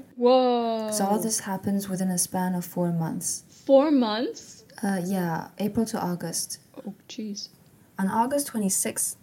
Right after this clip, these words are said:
Speaker 2: nineteen ninety-three, Gen invites Sekiguchi Mitsue to a meeting.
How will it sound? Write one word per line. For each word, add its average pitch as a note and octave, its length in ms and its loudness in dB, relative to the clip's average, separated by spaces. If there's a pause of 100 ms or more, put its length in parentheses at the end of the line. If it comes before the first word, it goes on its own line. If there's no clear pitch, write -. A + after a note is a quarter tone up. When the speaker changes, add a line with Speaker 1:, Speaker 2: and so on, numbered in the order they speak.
(160)
Speaker 2:
nineteen G3 420 2
ninety-three, F#3+ 640 0 (400)
Gen A3 240 2
invites G#3+ 560 0 (160)
Sekiguchi A3 680 0
Mitsue F#3 560 0 (140)
to G3 120 -2
a - 20 4
meeting. G3 480 2